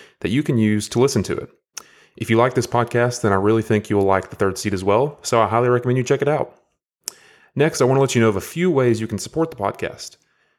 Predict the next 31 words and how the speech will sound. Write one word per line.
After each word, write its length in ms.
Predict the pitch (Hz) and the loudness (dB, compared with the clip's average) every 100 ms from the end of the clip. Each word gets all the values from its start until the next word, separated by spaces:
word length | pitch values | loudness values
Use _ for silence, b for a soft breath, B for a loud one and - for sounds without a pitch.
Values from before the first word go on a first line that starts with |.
| _ | _
First, 540 | - 151 175 - - | 2 2 2 -6 -12
be 100 | 143 | -6
sure 120 | 175 208 | -2 0
to 80 | |
tell 200 | 175 175 | 2 2
a 40 | 165 | 2
friend 240 | 170 185 | 2 0
if 80 | 139 | 0
you 80 | 104 | -2
enjoy 220 | 95 95 | 0 -2
the 60 | - | -4
show. 340 | - - - _ _ _ - | -8 -8 -10 _ _ _ 0
Word 180 | 110 | 2
of 80 | 117 | 2
mouth 200 | 107 113 | 2 2
is 120 | 117 | 0
not 100 | 107 | 0
only 180 | 107 104 | 2 2
a 60 | 98 | 0
great 340 | 98 101 127 | -2 -2 0
way 140 | 113 110 | 2 2
to 80 | |
help 180 | 101 104 | 2 0
support 320 | - - 107 | -4 -6 -6
the 60 | 95 | -4
show, 420 | - 117 131 127 B B B - | -2 0 0 -4 B B B -6
but 80 | |
it's 100 | 101 | 0
also 240 | 120 127 135 | 0 2 0
zero 260 | 110 135 | 2 0
cost. 480 | 135 131 131 - - | 2 0 -2 -6 -18